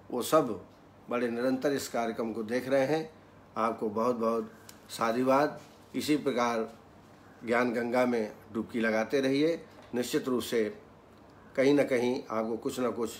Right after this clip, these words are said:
इन व्याख्यानों से अवश्य मिलेगा। अब आइए आज कंपवात पर चर्चा करेंगे।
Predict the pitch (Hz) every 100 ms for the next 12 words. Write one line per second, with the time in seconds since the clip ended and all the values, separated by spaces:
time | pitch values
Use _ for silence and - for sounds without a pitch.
0 | - - - - - 123 120 117 113 110
1 | 110 110 131 110 110 - 104 85 82 85
2 | - - - - - - - - - -
3 | - - - - 123 123 151 165 139 123
4 | 113 - - - - - - - - -
5 | - - 160 160 143 131 127 - 120 127
6 | 113 113 120 131 156